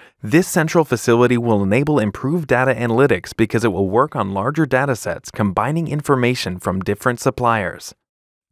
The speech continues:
Manish Bhatia, Micron's E V T for global operations, said,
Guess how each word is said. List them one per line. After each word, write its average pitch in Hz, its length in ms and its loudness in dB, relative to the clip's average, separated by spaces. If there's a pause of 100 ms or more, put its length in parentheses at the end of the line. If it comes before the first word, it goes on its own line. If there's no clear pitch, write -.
Manish 165 420 2
Bhatia, 101 600 -4 (100)
Micron's 143 480 0
E 151 160 -4
V 170 220 -2
T 131 260 0
for 120 160 -2
global 120 400 0
operations, 120 800 0
said, 82 360 -4